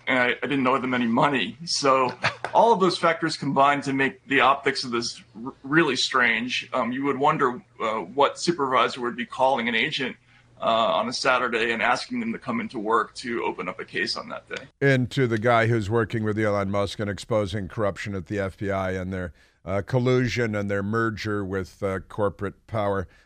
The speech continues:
Speaker 2: uh, Matt Taibbi on, uh, you know, uh, Obama and Biden.
Speaker 1: You know, there's been some evidence over the years that there's in-, um,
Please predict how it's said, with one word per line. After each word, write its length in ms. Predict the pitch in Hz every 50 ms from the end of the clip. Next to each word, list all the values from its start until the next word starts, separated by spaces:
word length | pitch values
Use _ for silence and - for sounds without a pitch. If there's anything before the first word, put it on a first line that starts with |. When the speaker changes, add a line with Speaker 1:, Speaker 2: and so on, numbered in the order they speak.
| _ -
Speaker 2:
uh, 160 | 95 101 101
Matt 320 | 98 107 117 117 110 - -
Taibbi 640 | - 113 104 101 113 117 113 101 107 101 104 -
on, 360 | 104 107 104 104 101 101 104 -
uh, 400 | - 98 104 101 101 98 98 87 - _ _ _ _ _ _ _ _ _ -
you 300 | 101 110 113 120 123 123
know, 320 | 123 113 110 110 110 107
uh, 220 | 104 104 104 104 98 98
Obama 640 | 113 113 107 92 110 123 139 160 170 147 131 127
and 160 | 127 117 101
Biden. 500 | 92 107 127 165 180 110 80 78 73 65 - - - _ _
Speaker 1:
You 100 | - 135
know, 120 | 127 123 120
there's 240 | 123 127 127 123
been 760 | 120 117 139 139 135 135 135 135 131 131 127 135 - - - - _ _ _ _ _ _ _ _ _ -
some 280 | - - 160 143 131 131
evidence 420 | 135 131 - 139 139 139 120 -
over 220 | 139 135 127 127 131
the 100 | 123 127
years 340 | 127 127 131 131 135 - -
that 240 | 123 117 - -
there's 440 | 131 123 117 113 117 - - - - -
in-, 220 | 139 127 113 - -
um, 580 | 113 120 110 117 123 104 92 101 - - -